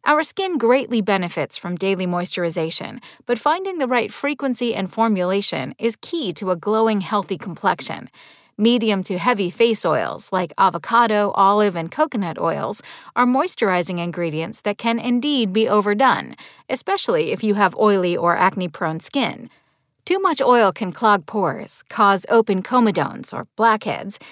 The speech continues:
and lead to sebaceous gland hypertrophy, A K A enlarged pores, explains Doctor Stephanie Kappel,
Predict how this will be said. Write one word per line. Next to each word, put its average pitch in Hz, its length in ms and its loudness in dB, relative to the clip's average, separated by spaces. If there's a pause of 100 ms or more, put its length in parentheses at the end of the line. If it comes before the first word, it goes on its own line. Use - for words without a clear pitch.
(160)
and 254 140 -2
lead 320 200 -2
to 339 180 -4
sebaceous 240 600 2
gland 214 340 0
hypertrophy, - 840 -4 (180)
A 196 140 0
K 185 420 0
A - 80 -4
enlarged 196 480 0
pores, 220 420 0 (300)
explains 330 480 -4
Doctor 262 320 -2
Stephanie 277 460 -2
Kappel, - 520 -2